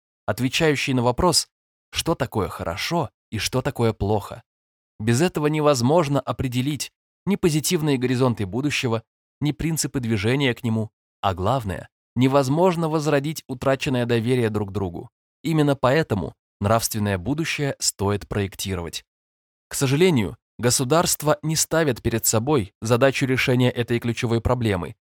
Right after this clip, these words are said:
но обществу вполне по силам начать её разрешать, не дожидаясь катастрофы.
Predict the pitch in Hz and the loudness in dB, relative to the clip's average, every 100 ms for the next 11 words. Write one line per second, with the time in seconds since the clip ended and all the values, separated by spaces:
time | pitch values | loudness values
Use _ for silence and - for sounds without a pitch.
0 | _ _ _ 95 90 - 123 - 104 - | _ _ _ -2 -2 2 0 2 -4 -6
1 | 82 - _ _ - - 107 110 160 156 | -10 -14 _ _ -12 -2 2 2 0 -2
2 | - 185 185 165 139 143 131 131 131 123 | -2 0 0 -2 -2 -2 0 0 0 0
3 | 127 190 - - 160 151 135 127 113 120 | 0 0 -2 -4 -2 0 0 2 2 2
4 | - 110 104 - 107 87 - | 0 -4 -4 -2 -2 -4 -6